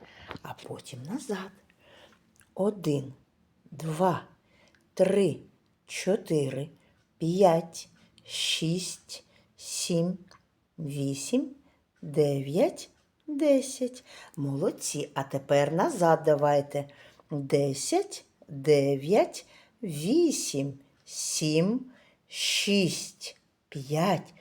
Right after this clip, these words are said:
чотири, три, два, один. Молодці. А тепер давайте з вами згадаємо сусідні числа.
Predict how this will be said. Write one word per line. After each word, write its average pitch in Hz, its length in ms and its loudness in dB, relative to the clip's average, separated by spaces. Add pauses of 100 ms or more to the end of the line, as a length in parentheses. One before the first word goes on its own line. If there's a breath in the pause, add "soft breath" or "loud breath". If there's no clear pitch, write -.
(420 soft breath)
чотири, 147 880 -4 (460)
три, 175 480 -10 (480)
два, 139 680 -8 (460)
один. 139 420 -12 (420 soft breath)
Молодці. 302 1080 0 (380 soft breath)
А 127 140 -14 (100)
тепер 233 500 -4
давайте 294 520 0
з 170 100 -6
вами 151 460 0
згадаємо 139 920 2 (500 soft breath)
сусідні 240 1160 -4
числа. - 800 -12